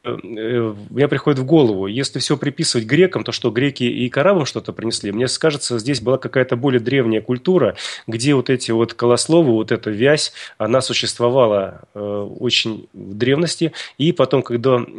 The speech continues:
когда стало происходить разделение народов по культурам, э, разделение народам по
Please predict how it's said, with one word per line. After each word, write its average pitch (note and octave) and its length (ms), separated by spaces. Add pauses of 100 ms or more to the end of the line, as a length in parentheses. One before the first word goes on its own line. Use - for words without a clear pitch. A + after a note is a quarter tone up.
(140)
когда A#2+ 240
стало A2+ 500 (260)
происходить B2+ 460
разделение B2+ 680
народов A#2 600
по A#2+ 360 (340)
культурам, D#3 720 (360)
э, A#2 200
разделение A#2+ 540
народам A2+ 460
по A2+ 520